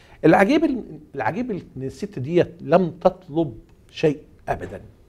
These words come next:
حتى ما طلبتش شيء لبنتها. ده هي ما، قالت له: "ابن-، ابنتي معذبة".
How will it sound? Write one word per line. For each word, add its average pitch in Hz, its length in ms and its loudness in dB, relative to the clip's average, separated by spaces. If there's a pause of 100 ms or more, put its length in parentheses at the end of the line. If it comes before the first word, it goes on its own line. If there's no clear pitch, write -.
(400)
حتى - 360 0
ما 170 120 -4
طلبتش 147 480 -6
شيء 170 220 2
لبنتها. 120 420 -4 (1000)
ده 123 100 -2
هي 247 180 8
ما، 165 260 -2
قالت 208 240 6
له: 190 140 6
"ابن-، 156 200 -8 (100)
ابنتي 190 400 4
معذبة". 196 600 2